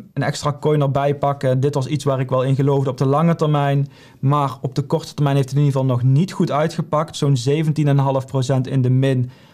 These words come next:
Maar het is ook maar dat ik één keer vijftig euro daar volgens mij heb in geïnvesteerd. Dus het heeft ook maar een waarde van tweeëndertig euro. En tenslotte Dogecoin, min drieënzestig procent, zoals ik al vaker heb gezegd. Hier heb ik eenmalig twintig euro in geïnvesteerd. Ehm,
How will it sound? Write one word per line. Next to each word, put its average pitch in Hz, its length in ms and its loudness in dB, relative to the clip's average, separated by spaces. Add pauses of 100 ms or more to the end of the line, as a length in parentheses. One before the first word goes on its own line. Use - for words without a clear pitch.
(120)
Maar 127 100 -2
het 127 80 0
is 139 100 2
ook 143 100 0
maar 139 120 0
dat 127 120 -2
ik 131 220 -6
één 151 220 0
keer 147 140 -2
vijftig 135 420 -2
euro 160 240 2
daar 156 100 2
volgens 143 220 -2
mij 139 140 2
heb 139 180 -2
in 147 160 0
geïnvesteerd. 131 680 -2
Dus 127 100 -4
het - 340 -18
heeft 127 160 -2
ook 131 60 -2
maar 131 120 0
een 127 120 2
waarde 135 320 0
van 143 140 2
tweeëndertig 135 640 0
euro. 123 480 0 (220)
En 135 120 -2
tenslotte 139 520 0
Dogecoin, 165 760 0 (260)
min 147 320 2
drieënzestig 170 680 0
procent, 143 500 0
zoals 139 220 -2
ik 143 80 -4
al 135 100 2
vaker 135 360 -2
heb 143 100 -2
gezegd. 135 460 -2 (220)
Hier 143 240 0
heb 139 120 0
ik 139 160 -4
eenmalig 143 640 0
twintig 160 360 0
euro 147 240 0
in 143 60 2
geïnvesteerd. 135 680 -2 (340)
Ehm, 131 300 0